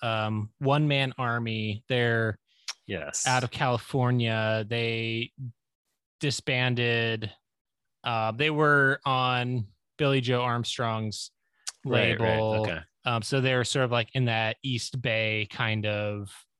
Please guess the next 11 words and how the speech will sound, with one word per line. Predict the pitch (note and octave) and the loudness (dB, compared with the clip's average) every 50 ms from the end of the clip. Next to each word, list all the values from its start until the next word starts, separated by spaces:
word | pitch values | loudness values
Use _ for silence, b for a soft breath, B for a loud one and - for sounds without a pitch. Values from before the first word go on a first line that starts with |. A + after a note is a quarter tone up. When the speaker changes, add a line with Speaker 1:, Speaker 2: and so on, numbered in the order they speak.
| _ _ _ _ _ _ _ _ - _ _ - | _ _ _ _ _ _ _ _ -20 _ _ -6
Speaker 1:
uh, | B2 A#2 G#2+ G#2 G#2 G#2 | -2 -2 -2 -2 -4 -6
scene, | - - - - - C3 A#2+ A2+ A2 G#2+ G#2 G#2 G2+ G2+ G2+ - b b b b b b b _ _ _ | -8 -8 -6 -4 -2 0 0 0 0 0 -2 -2 -2 -4 -6 -8 b b b b b b b _ _ _
and | - C3 A#2+ A#2 A#2 A2+ A2+ A2+ A2 A2 A2 A2 G#2 - - - - _ _ _ _ _ _ _ _ _ _ _ _ _ _ _ _ - | -6 -4 -2 0 0 0 0 0 0 0 0 -2 -4 -6 -10 -16 -18 _ _ _ _ _ _ _ _ _ _ _ _ _ _ _ _ -2
they, | C#3 B2+ B2 B2 A#2+ A#2 A#2 A2+ A2+ A2+ A#2+ C3 | -2 0 0 0 0 0 0 0 0 0 -2 -2
they | B2 B2 | -2 -2
released | B2+ B2 B2 A#2+ A#2+ A2+ - - - | -2 0 0 -2 -2 -4 -4 -6 -10
a | A#2 | -12
few, | - - B2+ A#2 A#2 A2+ A2+ A2+ G#2 G2 - - | -6 -2 -2 0 0 0 -2 -2 -4 -6 -8 -12
a | B2+ | -14
few | - - B2+ A2+ | -8 -4 -4 -2
records. | A2 G#2 G2+ - - G#2+ G#2 G2+ G2+ - - | -2 -2 -4 -4 -6 -6 -6 -6 -8 -12 -14